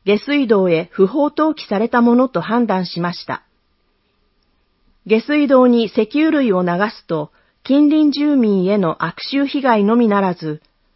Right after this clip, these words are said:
最悪の場合、人命に関わる重大事故が発生する恐れがあります。少しくらいなら大丈夫と、軽い気持ちで絶対に流さないでください。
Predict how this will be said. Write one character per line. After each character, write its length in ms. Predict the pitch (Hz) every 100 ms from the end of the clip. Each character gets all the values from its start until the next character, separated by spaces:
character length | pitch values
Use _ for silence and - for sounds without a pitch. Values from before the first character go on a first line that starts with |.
| _
最 340 | - 214 254 262
悪 180 | 262
の 140 | 247 226
場 220 | 220 208
合、 80 | 190 185 - _ _
人 300 | 185 262 294
命 180 | 302 285
に 140 | 269
関 280 | 233 226 226
わ 140 | 220
る 120 | 190 -
重 260 | 208 277
大 200 | 311 302
事 160 | - -
故 140 | 240
が 120 | 175
発 220 | 156 160 -
生 160 | 254 247
す 160 | -
る 220 | 233 220 -
恐 220 | 175 262
れ 120 | 277
が 100 | 262
あ 60 | 185
り 100 | 170
ま 160 | 175 175
す。 60 | _ _ _ _ _ _ _ _ _ _ _ _ _ -
少 120 | 220 277
し 120 | -
く 120 | 269
ら 100 | 254
い 80 | 214
な 100 | 180
ら 120 | 170
大 240 | 160 233 247
丈 180 | 277
夫 180 | 233 190 _ _
と、 300 | 262 233 196 _ _ _ _
軽 280 | - 233 302
い 100 | 285
気 120 | 277
持 140 | 269 262
ち 160 | 254
で 140 | 247 208
絶 220 | 190 -
対 220 | 277 285 285
に 240 | 285 -
流 260 | 180 196 262
さ 100 | 311
な 140 | 311 269
い 60 |
で 100 | 185
く 80 | 175
だ 140 | 180
さ 180 | - 175
い。 120 | 147